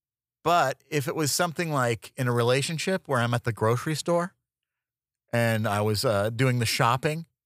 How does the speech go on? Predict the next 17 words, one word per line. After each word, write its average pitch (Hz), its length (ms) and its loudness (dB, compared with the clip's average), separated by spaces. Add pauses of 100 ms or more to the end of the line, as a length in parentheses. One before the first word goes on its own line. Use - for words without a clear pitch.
(320)
and 113 100 2
there 110 80 2
was 107 140 0
a 107 40 0
list 120 360 2
and 120 100 -2
I 98 60 0
forgot 110 360 -2
the 104 120 0
list, 120 280 -2
but 117 100 -2
I 95 60 2
was 101 100 -4
just - 120 -8
trying 113 160 0
to 101 60 -2
remember 104 480 -2